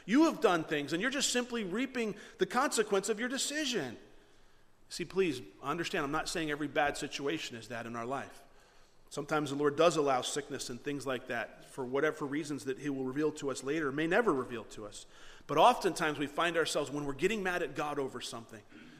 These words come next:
when we're blaming somebody else, our coworker, our family, our brother, our sister, mom, dad, whatever it is, we're the problem. We've made a series of bad choices. We've done some things that weren't in accordance with the will of God and with the word of God.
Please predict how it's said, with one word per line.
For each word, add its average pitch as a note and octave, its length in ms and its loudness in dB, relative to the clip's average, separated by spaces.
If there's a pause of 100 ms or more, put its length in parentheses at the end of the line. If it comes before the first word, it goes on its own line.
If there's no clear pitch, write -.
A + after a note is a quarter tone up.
(160)
when D#3+ 120 2
we're D#3 200 6 (200)
blaming A#3 400 6
somebody G#3 460 2
else, E3+ 220 4
our D#3 100 0
coworker, F3 640 2
our D3+ 100 2
family, F3+ 400 -2
our D#3 80 0
brother, F3 360 2
our D#3 100 0
sister, F3 340 -4
mom, F3 240 0
dad, F3 120 -2
whatever G#3 340 2
it G#3 40 0
is, F#3+ 280 0 (720)
we're D3+ 100 -4
the D3+ 80 -4
problem. A2 400 -10 (220)
We've D#3+ 200 -4
made D3+ 220 0
a C3+ 60 0
series D#3 400 -4
of B2 160 -8
bad B2+ 200 -4
choices. C3+ 460 -6
We've D3+ 180 -6
done D3 160 -2
some C#3+ 160 -6
things C3+ 420 -8 (640)
that C3+ 300 -6
weren't D#3+ 460 -2
in D3+ 100 -4
accordance C#3+ 560 -2
with C3+ 220 -6
the B2+ 180 -6 (240)
will D#3 240 0
of B2+ 160 -4
God A#2+ 320 -4
and B2 140 -8
with B2 140 -8
the B2+ 60 -8
word D3 280 0
of C3+ 100 -8
God. A2+ 300 -8